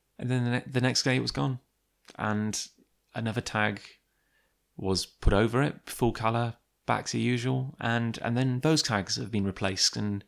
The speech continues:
you know, and suddenly one side of the entire underpass is an entirely new series of tags I've never seen before, and they're all yellows and purples and greens and oranges, and,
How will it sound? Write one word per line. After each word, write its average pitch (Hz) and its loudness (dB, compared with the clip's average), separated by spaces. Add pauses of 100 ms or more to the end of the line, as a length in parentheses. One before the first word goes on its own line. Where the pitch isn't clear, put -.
(840)
you 123 2
know, 113 8
and 117 4
suddenly 113 6
one 104 6
side 110 4
of 101 -2
the 110 2
entire 107 4
underpass 107 0
is 113 -2
an 120 2
entirely 120 0
new 139 2 (200)
series 104 2
of 87 -4
tags 90 -6
I've 104 -4
never 104 -2
seen 127 -2
before, - -8
and 101 -4
they're 101 4
all 98 2
yellows 98 2
and - -8
purples 98 -4
and 98 -4
greens 98 -2
and 95 -2
oranges, 95 0
and, 95 -4